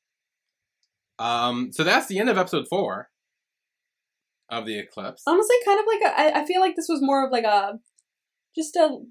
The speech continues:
Speaker 2: little more fun. Like, it wasn't, like, it was, there was still some drama in it, but it felt more light, light.
Speaker 1: Yeah, it seemed a bit lighter. Um, granted, the fact we did find out about Thua's home life a little bit,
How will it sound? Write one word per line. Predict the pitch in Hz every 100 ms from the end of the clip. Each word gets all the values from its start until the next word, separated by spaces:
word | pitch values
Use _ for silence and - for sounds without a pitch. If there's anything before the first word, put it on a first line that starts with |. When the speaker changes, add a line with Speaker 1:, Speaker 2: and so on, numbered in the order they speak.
| _ _
Speaker 2:
little | 247 277 285
more | 269 254 247 - _ _ -
fun. | 110 - - - - _
Like, | 240 247
it | 269
wasn't, | 277 233
like, | 202 - _ _ _ _ _ -
it | 247
was, | 240
there | 247
was | 247 240
still | 294
some | 269 226
drama | - 233 269
in | 285
it, | 285
but | 233
it | 233
felt | 269 247
more | 240 226
light, | 214 - -
light. | 226 226 - -
Speaker 1:
Yeah, | 202 151 143 135 127 123 131
it | 165 170
seemed | - 226 254
a | 196
bit | 170 160
lighter. | 135 127 123 123 123 127
Um, | 131 127 131 127 _ _ _
granted, | 156 160 160
the |
fact | 165 147
we | 131
did | 131
find | 143 131
out | 123
about | 120 120 -
Thua's | 127 123 123
home | 123 113
life | 110 107
a |
little | 107 104 95
bit, | 107 104 107